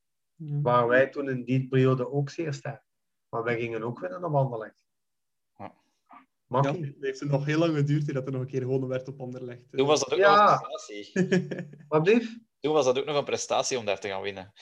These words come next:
Speaker 2: Ja, ja, ja, ja. Toen, toen was het een makkie, ja. Toen... en die hadden ook toen, eh, goede ploegen en, en, en goede namen erop staan. Maar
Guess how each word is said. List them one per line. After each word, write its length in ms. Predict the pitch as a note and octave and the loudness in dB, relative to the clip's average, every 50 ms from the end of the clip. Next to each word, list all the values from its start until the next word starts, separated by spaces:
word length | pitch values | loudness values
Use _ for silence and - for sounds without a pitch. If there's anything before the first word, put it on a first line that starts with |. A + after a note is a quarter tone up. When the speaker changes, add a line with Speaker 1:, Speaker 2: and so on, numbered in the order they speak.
| - - | -18 -12
Speaker 2:
Ja, 80 | - B2+ B2+ C3+ C#3 C#3 B2+ | -4 0 4 6 6 6 6
ja, 280 | A#2+ B2 B2+ B2 A#2+ A#2 | 4 4 4 2 2 0
ja, 220 | A#2+ A#2+ A#2 A2+ A2 A2+ A2 A2 A2 A2 | 0 0 0 0 -2 -2 -4 -4 -6 -8
ja. 100 | A2+ - A2 | -8 -8 -8
Toen, 100 | G#2+ G#2 - - | -8 -8 -10 -10
toen 140 | B2 A#2+ | -8 -4
was 200 | A#2+ B2 B2+ B2+ | -2 -2 -2 -2
het 80 | - C3 | -2 -2
een 120 | A#2+ A2+ | -2 -2
makkie, 320 | G#2+ G#2+ A2 A2 - - A2 | -2 -4 -6 -6 -4 -2 0
ja. 260 | G#2+ G#2+ G#2+ G#2+ G#2+ | 2 2 2 0 -2
Toen... 360 | - - G#2+ G#2 G#2 G#2 G#2 - | -4 -10 -18 -16 -16 -18 -14 -6
en 180 | C3 C#3 B2+ B2 | -2 -2 0 2
die 100 | B2 B2+ | 2 2
hadden 180 | A#2+ A2 A2+ B2 | 4 4 4 4
ook 140 | C3+ C#3 | 2 2
toen, 200 | C3+ G#3+ G#3+ G#3 G3+ | 2 0 0 2 2
eh, 340 | G3 F#3+ F#3 F#3 F#3 D#3+ C3+ | 2 2 2 2 2 2 4
goede 180 | D#3 D#3 C#3+ | 4 2 2
ploegen 340 | C#3 C#3 D3 D#3 C#3+ C#3 C#3 | 2 0 0 2 2 4 4
en, 200 | C#3 C3+ C3 B2 | 4 2 2 0
en, 240 | B2+ B2 B2 B2 B2 | -2 -4 -6 -8 -10
en 380 | B2 A#2+ A2+ A#2 A#2 A#2+ A#2 A2 | -10 -10 -10 -10 -10 -10 -10 -4
goede 160 | - C3 C3 | 0 0 2
namen 440 | B2 A#2+ B2 B2 B2+ B2+ B2+ C3 A#2+ | 4 6 6 6 6 4 2 0 -2
erop 220 | A#2 A2 A#2+ A#2+ - | 0 -2 -2 -4 -6
staan. 440 | - - C#3 B2+ B2+ B2+ B2 A#2+ | -4 0 2 2 4 2 2 0
Maar 300 | A#2 A2+ A2 G#2+ G#2 - | 0 -2 -2 -2 -4 -8